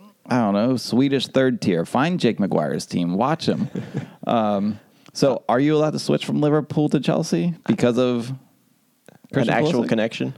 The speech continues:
Speaker 1: An actual connection?
Speaker 2: Yeah.
Speaker 1: Yeah,
Speaker 2: I, I,
Speaker 1: sure.
Speaker 2: I
Speaker 1: Go
Speaker 2: think
Speaker 1: for
Speaker 2: so.
Speaker 1: it.
Speaker 2: Yeah.
Speaker 1: Yeah.
Speaker 2: And no, I, no one can really stop me.
Speaker 1: And, and no one in Fredericksburg, Virginia is gonna be, see you walking down the street with a Chelsea jersey on and be like, "Yo,
Speaker 2: Yeah.
Speaker 1: last year you were wearing a Salah jersey."
Speaker 2: Yeah.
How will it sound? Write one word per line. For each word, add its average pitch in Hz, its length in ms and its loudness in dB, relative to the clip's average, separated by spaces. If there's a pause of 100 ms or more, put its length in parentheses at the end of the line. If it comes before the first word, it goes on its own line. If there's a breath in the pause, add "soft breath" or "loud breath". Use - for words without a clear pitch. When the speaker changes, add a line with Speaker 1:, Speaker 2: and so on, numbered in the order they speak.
Speaker 1:
An 139 140 2
actual 135 320 2
connection? 170 520 0
Speaker 2:
Yeah. - 160 0
Speaker 1:
Yeah, - 100 2
Speaker 2:
I, - 100 0
I, - 40 2
Speaker 1:
sure. - 140 0
Speaker 2:
I - 60 2
Speaker 1:
Go - 60 2
Speaker 2:
think - 120 0
Speaker 1:
for 85 200 2
Speaker 2:
so. - 160 -4 (120)
Speaker 1:
it. 139 60 0
Speaker 2:
Yeah. 117 120 2
Speaker 1:
Yeah. 95 280 2 (400 loud breath)
Speaker 2:
And 131 100 -2
no, 143 160 2
I, 104 260 0
no - 220 -2
one 175 120 -2
can 147 100 -2
really 117 160 2
stop - 260 -2
me. 123 180 -2 (240)
Speaker 1:
And, 165 360 -2
and 175 120 0
no 190 140 2
one 202 160 2
in 175 80 -2
Fredericksburg, 139 560 0
Virginia 120 260 2
is 120 60 -2
gonna 107 360 0
be, 117 140 -2
see 127 200 2
you 117 100 2
walking 110 340 2
down 113 120 2
the 104 80 0
street 107 240 0
with 101 200 0
a 87 340 2
Chelsea 123 360 0
jersey 95 280 2
on 95 120 2
and 98 100 0
be 98 60 2
like, 92 220 -2
"Yo, 98 440 0 (640 loud breath)
Speaker 2:
Yeah. - 80 -2
Speaker 1:
last 135 380 0
year 104 100 2
you 104 160 2
were 113 140 4
wearing 131 360 2
a 165 120 0
Salah 165 600 2
jersey." 92 500 2
Speaker 2:
Yeah. 62 260 -4